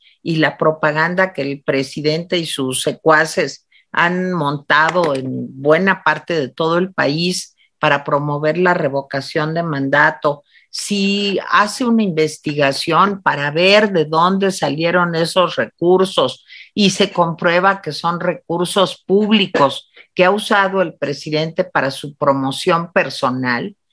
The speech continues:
todo bueno o malo va a acabar en que el ine no sirve,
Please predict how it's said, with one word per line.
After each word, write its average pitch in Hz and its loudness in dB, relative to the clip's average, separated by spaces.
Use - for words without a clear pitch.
todo 339 4
bueno 247 2
o 160 -2
malo 180 0
va 196 6
a - 4
acabar 185 -4
en 170 -2
que 175 -2
el 175 -2
ine 214 0
no 180 2
sirve, 151 -4